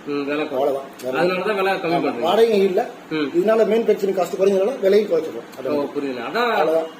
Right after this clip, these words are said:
Speaker 1: ம்,
Speaker 2: இது
Speaker 1: சரி.
Speaker 2: தனிச்சு நானே எடுக்கிற முடிவுனால நான் என்ன, எனக்கு என்ன கம்ஃபர்டபிள் தோணுதோ வச்சுக்கிட்டே வேலை, அவ்வளவுதான். எனக்கு இது போதும்
Speaker 1: ம்.
Speaker 2: அப்படின்னு நினைச்சா ஓகே வச்சுட்டாங்க.
Speaker 1: அதான் பிரியாணி வந்து டேஸ்ட் நல்லா இருந்தது அண்ணா, உண்மையிலேயே. அந்த மசாலா நீங்க அரைச்சு சேர்த்தனால தான் அந்த டேஸ்ட் ரொம்ப நல்லா தெரியல, ஆனா நல்லா இருந்தது.
Speaker 2: குழம்பு எல்லாம் நீங்க சாப்பிட்டீங்களா?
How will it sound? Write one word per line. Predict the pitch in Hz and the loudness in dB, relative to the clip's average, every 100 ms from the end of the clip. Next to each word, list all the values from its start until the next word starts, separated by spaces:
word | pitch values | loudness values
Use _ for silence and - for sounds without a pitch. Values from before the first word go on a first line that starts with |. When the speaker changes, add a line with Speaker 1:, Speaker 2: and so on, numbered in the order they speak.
| - 151 | -12 -4
Speaker 1:
ம், | 151 | 2
Speaker 2:
இது | 220 | 4
Speaker 1:
சரி. | 196 | 4
Speaker 2:
தனிச்சு | 233 277 | 2 2
நானே | 240 208 233 | 2 4 4
எடுக்கிற | 208 202 190 | 4 4 2
முடிவுனால | 196 190 175 240 - - - - | 2 2 2 -2 -4 -16 -12 0
நான் | 233 | 2
என்ன, | 247 254 | 4 6
எனக்கு | 247 233 226 214 | 4 4 2 2
என்ன | 269 294 | 2 2
கம்ஃபர்டபிள் | 254 262 247 233 240 | 2 2 2 2 2
தோணுதோ | 247 247 | 2 2
வச்சுக்கிட்டே | 202 196 151 | -2 0 2
வேலை, | 151 | 2
அவ்வளவுதான். | 127 123 185 | 0 -2 -4
எனக்கு | 214 185 | 0 2
இது | 165 | 2
போதும் | - - | 0 0
Speaker 1:
ம். | 139 127 120 | -6 -6 -4
Speaker 2:
அப்படின்னு | 180 202 | -2 0
நினைச்சா | 165 262 226 | 0 0 -2
ஓகே | - 113 | -2 -6
வச்சுட்டாங்க. | - - - - - - | -8 -16 -16 -18 -18 -10
Speaker 1:
அதான் | 156 175 160 | -4 -2 2
பிரியாணி | 269 285 | 2 4
வந்து | 233 226 220 | 2 2 2
டேஸ்ட் | 226 190 | 2 2
நல்லா | 175 208 | -2 -2
இருந்தது | 202 151 131 127 | -2 -2 -2 -4
அண்ணா, | 127 139 | -4 -4
உண்மையிலேயே. | 131 127 147 190 | -4 -2 -2 -2
அந்த | 143 131 127 | -2 -6 -8
மசாலா | 127 208 208 | -6 -2 0
நீங்க | 180 170 156 | 0 -2 -2
அரைச்சு | 170 208 185 | -4 -6 -4
சேர்த்தனால | 170 165 160 | -4 -2 -2
தான் | 175 | -2
அந்த | 151 160 | 0 0
டேஸ்ட் | 156 147 | 0 -4
ரொம்ப | 160 | -4
நல்லா | 151 135 | -4 -4
தெரியல, | 127 147 196 - - - | -4 -2 -2 -6 -16 -8
ஆனா | 175 | -2
நல்லா | 175 165 | -2 0
இருந்தது. | 185 139 127 196 - - | -2 -2 -2 -2 -4 0
Speaker 2:
குழம்பு | 220 285 269 | 2 4 4
எல்லாம் | 262 233 | 4 4
நீங்க | 208 214 | 2 2
சாப்பிட்டீங்களா? | 202 226 | 2 -2